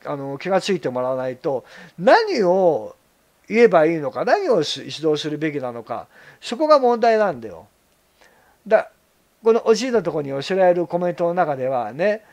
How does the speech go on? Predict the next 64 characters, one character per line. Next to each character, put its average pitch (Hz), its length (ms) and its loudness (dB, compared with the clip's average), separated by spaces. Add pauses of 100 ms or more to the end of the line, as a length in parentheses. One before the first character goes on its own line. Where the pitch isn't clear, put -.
(260)
あ 165 140 4
の、 143 680 0 (180)
自 156 260 -4
由 208 160 6
に 160 160 -4
競 156 200 2
争 151 220 -2
し 151 140 -6
ろ、 147 160 0
ど 160 160 0
う - 20 -6
の 165 140 0
こ 175 220 0
う - 20 0
の 143 100 -2
っ 123 40 -6
て - 120 -12
言 151 120 -2
い - 20 -4
な 165 100 0
が 156 80 0
ら 160 140 -2
ね、 220 240 -2 (580)
あ 170 140 0
の、 147 340 2
勝 160 160 -6
手 190 140 -2
に 185 60 -2
や 175 100 2
っ 175 60 -6
て 202 100 -4
も 170 120 0
い 170 120 0
い - 20 0
よ 160 180 4
う 156 40 -4
に 143 100 -10
し - 140 -12
て、 110 240 -14 (400)
で、 262 120 2
あ 254 60 6
の、 233 140 2
キ 220 100 0
ャ 196 40 4
ッ - 20 -2
シ 190 140 -4
ュ - 20 -4
バ 196 140 4
ッ - 20 -10
ク - 80 -2
は 135 80 0
ダ 139 120 -2
メ 143 120 -6
と 135 100 -6
か、 131 140 -6
ど 156 160 0
う - 20 -12
の 127 140 -6
こ 139 140 -6
う 135 40 -6
の 123 100 -6
と 120 120 -14
か 120 240 -6
ね、 180 220 -6